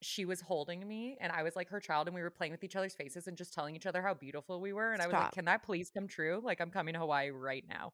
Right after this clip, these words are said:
Speaker 2: Like, I can picture it too, of, like, you, you two
Speaker 1: Right?
Speaker 2: cradling each other, like, touching each other's faces.
Speaker 1: We are obsessed with, I do feel like we're, her and I are kindred soul sisters. We are so in love with each other.
Speaker 2: Listen,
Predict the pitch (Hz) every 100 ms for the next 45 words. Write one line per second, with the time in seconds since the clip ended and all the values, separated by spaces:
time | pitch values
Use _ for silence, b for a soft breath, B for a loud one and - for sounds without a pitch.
0 | - 208 202 196 190 185 190 - 156 -
1 | 170 143 143 147 156 - 175 170 190 330
2 | 381 175 180 170 160 165 160 156 151 156
3 | 165 160 156 151 147 139 135 143 87 190
4 | 220 240 247 202 - - - 190 170 202
5 | - 220 185 196 208 190 - 175 156 151
6 | 160 151 - 190 160 147 143 139 135 -
7 | 143 135 127 - 135 - 139 - 110 -
8 | 165 160 147 - - - 151 135 127 123
9 | 160 190 180 170